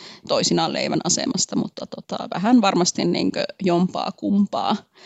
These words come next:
Mutta sitä niukkuudesta kertoo sitten se, että suomalaisten yleistä ruokaa on ollut myös sitten pelkästään se suolakalan liemi, että sitä on myös sitten saatettu syödä,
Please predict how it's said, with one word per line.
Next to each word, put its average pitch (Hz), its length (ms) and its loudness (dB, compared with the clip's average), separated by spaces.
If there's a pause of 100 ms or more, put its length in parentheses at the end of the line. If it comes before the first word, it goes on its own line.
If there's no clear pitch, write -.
(260)
Mutta 202 120 0
sitä - 200 4
niukkuudesta 208 640 2
kertoo - 420 -4
sitten - 320 -6
se, - 260 2
että - 400 -6
suomalaisten - 640 -2
yleistä - 320 0
ruokaa - 380 -2
on - 60 0
ollut 180 180 2
myös 175 200 0
sitten 185 300 -4
pelkästään 170 520 0
se 175 100 0
suolakalan 170 600 0
liemi, 180 420 0
että - 200 -4
sitä 156 280 0
on 92 100 -2
myös - 260 0
sitten - 240 -6
saatettu - 480 -6
syödä, - 400 -2